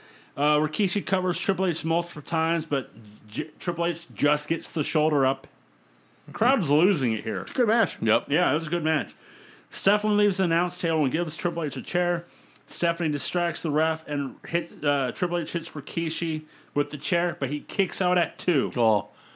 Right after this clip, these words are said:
Speaker 3: such a good false finish. Crowd was like, "Oh my fucking God, he kicked out."
Speaker 1: So what does Triple H do instead? Fucking gets the belt and hits him in front, Rikishi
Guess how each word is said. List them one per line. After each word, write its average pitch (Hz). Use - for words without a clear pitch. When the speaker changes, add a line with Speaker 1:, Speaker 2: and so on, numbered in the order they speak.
Speaker 3:
such -
a 113
good 127
false 117
finish. 110
Crowd 120
was 110
like, 120
"Oh 262
my 202
fucking -
God, 156
he 135
kicked 139
out." 127
Speaker 1:
So 196
what 196
does 190
Triple 190
H 180
do 185
instead? 190
Fucking 170
gets 165
the 165
belt 160
and 143
hits 175
him 165
in 147
front, -
Rikishi 156